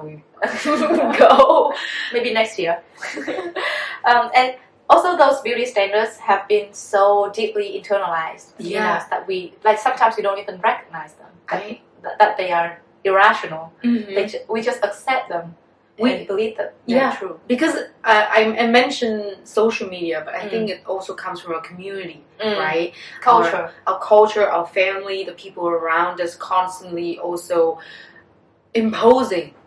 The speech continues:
Speaker 2: Mm.
Speaker 1: and stating those, uh, those standards,
Speaker 2: Mm.
Speaker 1: or, you know, have behaviors that uh, respond accordingly to how you fit in,
Speaker 2: Mm.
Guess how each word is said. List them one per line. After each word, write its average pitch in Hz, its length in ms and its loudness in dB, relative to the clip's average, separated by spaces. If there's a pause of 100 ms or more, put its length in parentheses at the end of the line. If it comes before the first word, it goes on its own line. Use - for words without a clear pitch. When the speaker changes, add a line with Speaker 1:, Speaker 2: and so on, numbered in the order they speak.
Speaker 2:
Mm. 202 200 -6
Speaker 1:
and 180 160 -6
stating 196 520 -4
those, 165 400 -2
uh, 156 240 -6
those 170 140 -8
standards, 170 580 -4
Speaker 2:
Mm. - 140 -4
Speaker 1:
or, 190 300 4 (120)
you - 60 -12
know, 175 240 -6 (100)
have 170 280 -4 (160)
behaviors 175 680 -4
that - 260 -6 (600)
uh, - 240 -4
respond 185 500 2
accordingly 175 600 -2
to 190 140 -12
how 175 300 0
you - 80 -12
fit - 420 -2
in, 180 340 -8 (100)
Speaker 2:
Mm. 190 300 -10